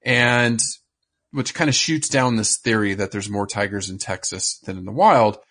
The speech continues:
was taken in two thousand seventeen, and they estimated there's about twenty-three hundred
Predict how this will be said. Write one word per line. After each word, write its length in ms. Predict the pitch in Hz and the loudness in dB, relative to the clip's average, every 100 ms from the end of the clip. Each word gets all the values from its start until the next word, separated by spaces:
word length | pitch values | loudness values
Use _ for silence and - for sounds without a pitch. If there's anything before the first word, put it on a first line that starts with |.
| _ _ _ _ | _ _ _ _
was 140 | 123 - | -4 0
taken 260 | 156 151 | 0 2
in 120 | 127 | 0
two 160 | 113 151 | 0 0
thousand 280 | 139 120 110 | 2 2 2
seventeen, 840 | - 110 98 - 135 113 95 92 - | 2 0 -2 -6 -4 -4 -4 -10 -10
and 180 | 110 117 | -4 0
they 200 | 143 180 | 2 4
estimated 840 | 147 135 - 131 120 117 113 110 113 | 4 2 2 0 0 0 0 -2 -4
there's 180 | 107 | -4
about 300 | 104 104 107 | -2 -2 -4
twenty-three 540 | - - 127 123 131 117 | -6 -4 -2 -2 -4 -6
hundred 760 | - 135 127 120 110 107 104 | -2 0 0 0 0 -2 -4